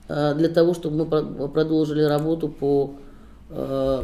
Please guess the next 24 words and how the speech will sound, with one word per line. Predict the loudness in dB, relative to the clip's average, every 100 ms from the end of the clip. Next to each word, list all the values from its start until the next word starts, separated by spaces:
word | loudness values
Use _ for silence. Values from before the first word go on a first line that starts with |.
| -6
м, | -8 -6 -6 -6 -6 -6 -8 -10 -12 -10 -8
с | -4
Министерством | 0 2 2 2 0 0
труда | 0 2 2
по, | 2 -2
в, | -6 -14 -14 -12
в, | -12 -12 -12 -14 -2
в |
той | 0 2
части, | 0 0 -2
которая | -2 2 2
касается, | 2 -2 0 0 0 -4 -6 -14 -20 -20 -20 -10
э, | -6 -6 0
перехода | 0 2 0 0
к, | -2 -4 0 0 -2 -8 -20 -20 -14
э, | -8 -2 -2 -2 -2
от | -4 -2
парадигмы | 2 2 0 -4 -2 -2 -4 -10
стационарного | -14 -4 0 2 2 2 0
обслуживания | -2 -2 -4 -2 -2 -4
к | -6 -10
парадигме | -4 -2 -2 -4 -6 -8 -14 -20 -8
сопровождаемого | -2 2 2 4 2 0
проживания. | -2 -4 0 -2 -2